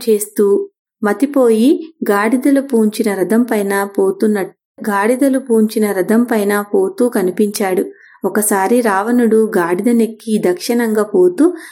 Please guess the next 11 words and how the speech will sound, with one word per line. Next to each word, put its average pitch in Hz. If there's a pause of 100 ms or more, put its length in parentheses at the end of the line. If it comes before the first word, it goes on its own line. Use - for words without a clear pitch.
(160)
దాని 226
మీద 220
నుంచి 226
తలకిందులుగా 214
నేల 202
మీద 226
పడటం 190
చూశాను. 202 (360)
అక్కడి 220
నుంచి 214
లేచి 214